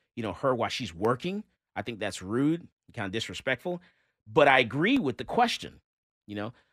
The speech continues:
"Why does the media do this?" You know, "Why does the media always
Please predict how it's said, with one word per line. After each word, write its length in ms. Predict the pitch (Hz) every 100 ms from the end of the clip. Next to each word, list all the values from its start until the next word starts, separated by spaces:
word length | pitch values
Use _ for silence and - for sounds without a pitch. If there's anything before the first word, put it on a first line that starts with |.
| _
"Why 300 | - 107 139
does 140 | 170 160
the 60 |
media 300 | 170 160 165
do 200 | 151 165
this?" 340 | 220 - - -
You 100 | 104
know, 120 | 98
"Why 240 | 92 110
does 120 | 160 175
the 60 |
media 320 | 175 165 160
always 800 | 151 123 185 202 127 123 123 -